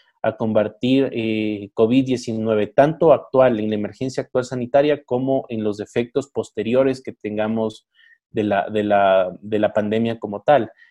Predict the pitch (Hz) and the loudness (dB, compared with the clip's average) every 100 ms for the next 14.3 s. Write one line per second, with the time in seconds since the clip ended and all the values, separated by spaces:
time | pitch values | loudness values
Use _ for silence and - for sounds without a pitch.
0 | _ - 117 131 139 - 147 143 - 127 | _ -10 -4 -2 -2 0 0 0 -4 -2
1 | 147 139 - 139 139 143 127 - 120 120 | -2 -4 -6 -6 -2 -2 -2 -8 -4 -2
2 | 131 135 123 117 113 117 120 131 135 131 | -2 -2 -4 -6 -6 -4 -4 -4 -2 0
3 | 127 131 135 123 113 117 120 113 120 127 | 2 2 0 0 -2 -2 0 4 4 4
4 | - - 123 120 123 139 165 - 127 110 | -2 -8 -6 0 2 2 2 -6 -10 -8
5 | 107 - 110 117 123 120 117 117 - 117 | -6 -4 2 4 4 2 -4 -8 -8 -6
6 | 120 - 123 127 139 151 147 160 _ _ | -6 -6 -8 -6 -2 0 0 -2 _ _
7 | - - - 139 143 - 151 185 208 127 | -20 -20 -6 0 0 2 4 4 2 0
8 | 123 123 139 165 160 _ 165 135 131 - | 0 0 0 0 -4 _ -2 -2 -2 -8
9 | - 113 117 113 110 107 107 104 101 101 | -20 -8 0 2 2 0 -2 -4 -8 -12
10 | - - - 127 120 123 151 143 135 185 | -18 -18 -2 2 6 6 4 2 -2 -4
11 | 180 139 139 _ _ _ _ _ - 160 | -2 -4 -6 _ _ _ _ _ 2 6
12 | 180 160 147 127 123 123 127 120 120 151 | 8 6 0 -2 -4 -2 -2 -2 2 4
13 | 165 156 139 165 175 185 185 123 170 226 | 4 2 -2 -2 0 -2 -2 -2 -2 -4
14 | - 101 | -6 -12